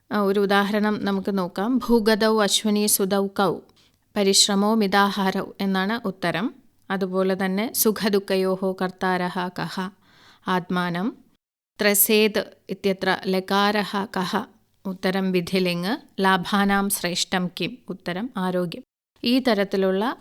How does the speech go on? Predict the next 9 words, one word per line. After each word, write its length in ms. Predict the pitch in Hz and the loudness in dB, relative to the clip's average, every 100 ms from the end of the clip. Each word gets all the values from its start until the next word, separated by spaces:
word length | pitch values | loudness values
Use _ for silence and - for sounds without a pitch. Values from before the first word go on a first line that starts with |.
| _ | _
ആ, 260 | 196 185 185 | -4 0 0
വൺ 340 | 185 185 185 | 0 0 2
വേർഡ് 200 | 196 202 | 2 0
ക്വസ്റ്റ്യൻസ് 840 | 196 185 175 - 175 170 - 269 320 196 | -2 -6 -4 -4 -4 -2 -2 -2 -4 -2
ഈ 240 | 190 180 - | -2 -2 -2
പാഠഭാഗത്തിൽ 840 | 180 175 180 - 185 170 - 175 175 | -2 -2 -4 -4 -4 -4 -6 -6 -4
നിന്ന്, 240 | 170 247 381 _ _ _ _ | -2 -4 -4 _ _ _ _
ആ, 200 | 190 180 - | -2 -2 -2
ഉണ്ടാകും. 440 | 180 160 - | -2 -4 -6